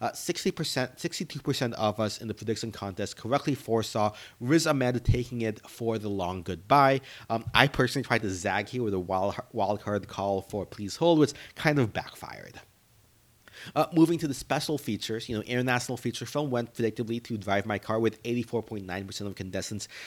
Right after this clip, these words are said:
predicting it, and it also won the Deathy Award. Makes sense given, I think, historically, Best Picture nominated films for, uh, international films almost always win. Um, for the animated feature, it went to Encanto, predicted by eighty-four point nine percent of contestants, though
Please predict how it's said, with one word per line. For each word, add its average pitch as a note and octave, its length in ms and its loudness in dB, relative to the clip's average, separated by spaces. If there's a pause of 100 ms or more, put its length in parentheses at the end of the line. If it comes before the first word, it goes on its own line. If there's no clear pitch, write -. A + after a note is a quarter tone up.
(120)
predicting C#3 440 2
it, E3+ 160 2
and B2 180 0
it C3 60 0
also B2+ 260 2
won A#2 200 0
the A2+ 80 2
Deathy G#2 320 -2
Award. G#2+ 460 2
Makes A2+ 280 0
sense A2 220 -4
given, G#2+ 260 -2
I G2 60 -2
think, G2+ 180 -8
historically, G2+ 640 -6 (240)
Best E3+ 260 4
Picture D#3+ 300 -2
nominated B2 480 -2
films A#2 280 -4
for, G#2 400 -2
uh, G2 160 -6
international G2 460 -4
films F#2+ 340 -8
almost G#2 300 -6
always E2 380 -6
win. D3+ 300 0 (360)
Um, A#2+ 160 -2
for - 80 -4
the C3 100 -4
animated E3+ 380 0
feature, E3 320 -4
it B2 100 2
went G#2+ 140 -2
to - 60 -10
Encanto, C#3 640 -2
predicted A#2 260 0
by G2+ 220 2
eighty-four A#2 420 -2
point G2 260 -8
nine G#2 220 -2
percent C#3+ 260 -2
of C#3 60 -6
contestants, C#3 540 -6
though F#3 320 6